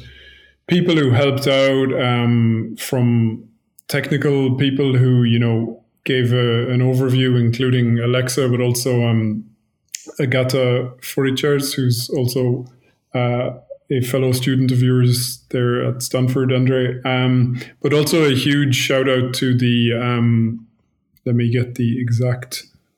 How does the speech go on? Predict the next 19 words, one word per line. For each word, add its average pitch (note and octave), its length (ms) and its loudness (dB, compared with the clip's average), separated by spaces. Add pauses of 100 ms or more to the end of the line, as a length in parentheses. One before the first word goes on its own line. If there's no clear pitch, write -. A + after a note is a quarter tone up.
(300)
title, B2 520 -2 (340)
uh, B2 340 0
the B2+ 300 2
Harvard D#3 480 0
Law, D3+ 200 0 (420)
Law C3+ 160 0
School C3 300 0
Cyber C3+ 440 0
Law C3 200 0
Clinic B2+ 360 0
at A#2+ 140 -4
the B2 80 -2
Berkman B2+ 500 0
Klein B2+ 260 0
Center B2 380 0
for A#2+ 220 -4
Internet B2 400 -2
and A#2 180 0
Society. A#2+ 560 -4